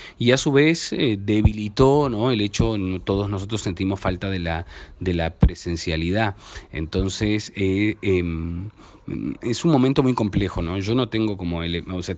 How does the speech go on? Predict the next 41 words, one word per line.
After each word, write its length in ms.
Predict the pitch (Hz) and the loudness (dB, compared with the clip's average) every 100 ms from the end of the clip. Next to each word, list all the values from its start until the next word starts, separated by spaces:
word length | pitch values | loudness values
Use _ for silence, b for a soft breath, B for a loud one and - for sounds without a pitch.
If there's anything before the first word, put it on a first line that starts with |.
| - | -2
tengo 480 | - 170 196 185 - _ | 2 4 4 2 0 _
ciertas 560 | - - 190 185 165 139 | -10 2 4 4 0 -4
percepciones, 960 | - 101 90 85 - 82 71 82 80 | -4 -4 -4 -6 -4 -4 -4 -8 -10
¿no? 200 | 78 110 - B B B B | -8 -8 -10 B B B B
Por 140 | 117 | 2
ejemplo, 540 | 107 - 82 73 71 73 - - - - - - - - - B B B B | 2 0 -4 -4 -6 -8 -14 -20 -20 -20 -20 -20 -20 -16 -16 B B B B
em, 500 | 107 98 95 92 92 | 2 2 2 0 -2
hay 220 | 120 123 147 | 2 6 6
un 240 | 147 127 | 4 4
mito 320 | 143 147 123 | 2 4 2
dorado 580 | 101 101 127 113 101 98 | 4 4 4 4 0 -4
que 300 | 113 90 87 | -2 0 0
hace 180 | 92 - | -2 -2
parte 260 | 95 95 104 | 0 0 0
de 40 | |
la 100 | 92 | 0
condición 580 | 92 90 87 - 107 101 | 0 -2 0 0 2 2
humana, 400 | 95 107 90 92 | 2 0 -2 -4
<laughs> 140 | - | -6
desde 300 | 95 92 87 | -4 -4 -2
los 180 | 85 87 | -2 -2
griegos 360 | 90 104 101 95 | -2 -2 -2 -6
hasta 160 | - | -6
nosotros, 520 | 98 98 98 98 117 - | -6 -4 -6 -6 -6 -4
que 100 | 92 | -4
es 100 | - | -2
que 100 | 98 | -2
todo 240 | 95 98 | 2 2
tiempo 320 | 95 92 101 | 2 -2 -2
pasado 340 | 101 80 98 120 | -4 -2 -2 -2
siempre 280 | 80 76 87 | -6 -6 -6
fue 140 | 82 | -4
mejor, 360 | 92 - 202 82 | -2 2 2 2
¿no? 180 | 113 | -2
Es 120 | 120 82 | -2 -2
decir, 100 | 80 | -2
hay 80 | |
como 180 | 82 98 | 0 0
ese 180 | 110 107 | 2 0
mito 420 | 92 139 143 78 | 4 4 2 -4
dorado, 480 | 76 78 82 80 131 | -4 -2 -2 -4 -6